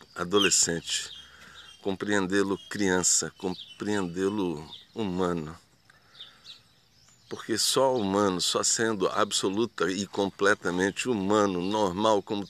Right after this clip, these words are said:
todos os outros ao seu redor, é que ele poderia, por um lado, aprender com todos ao seu redor e, por outro, ensinar, falar com todos ao seu redor a respeito da vida, que é a vida de todos.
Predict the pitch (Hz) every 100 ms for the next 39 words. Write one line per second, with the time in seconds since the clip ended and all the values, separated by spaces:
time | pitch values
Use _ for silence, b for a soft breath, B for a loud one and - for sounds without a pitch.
0 | - 147 147 117 92 104 92 120 127 -
1 | 87 87 82 - 87 82 87 101 110 107
2 | B B B B B - 110 113 101 -
3 | 104 95 90 92 87 107 107 98 107 117
4 | 107 - 110 107 90 90 92 - - 87
5 | _ 117 110 92 80 87 - 98 85 85
6 | 87 98 101 110 104 101 95 101 104 -
7 | 107 107 107 - 113 92 90 90 - 95
8 | 92 98 92 - 85 - 113 110 92 85
9 | 82 - 82 78 80 92 104 - B B
10 | B B B B 98 107 107 - 117 113
11 | 113 127 95 113 143 87 - 104 98 87
12 | 101 107 107 110 120 - 104 85 73 -
13 | -